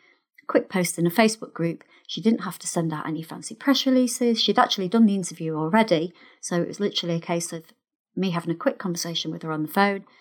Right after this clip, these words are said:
asking if that was okay with her, and sending off the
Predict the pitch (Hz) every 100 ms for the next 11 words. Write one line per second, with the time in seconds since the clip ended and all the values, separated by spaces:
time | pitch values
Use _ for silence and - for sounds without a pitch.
0 | _ - - 226 - 185 175 165 - 165
1 | 170 156 160 208 202 180 190 185 180 _
2 | _ _ - 185 175 - 180 165 165 165
3 | - - 170 165 165 160